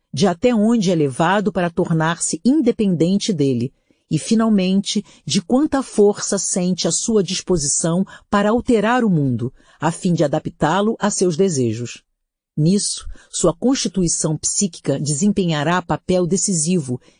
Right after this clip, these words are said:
independentemente das circunstâncias externas. Seu êxito jamais é certo, pois depende da convergência de muitos fatores,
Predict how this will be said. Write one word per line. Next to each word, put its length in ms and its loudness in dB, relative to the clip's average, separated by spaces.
independentemente 1500 2
das 260 0
circunstâncias 920 0
externas. 680 -4
Seu 360 0
êxito 420 2
jamais 480 0
é 60 0
certo, 520 -2
pois 200 4
depende 480 2
da 100 0
convergência 800 0
de 120 2
muitos 380 2
fatores, 640 -2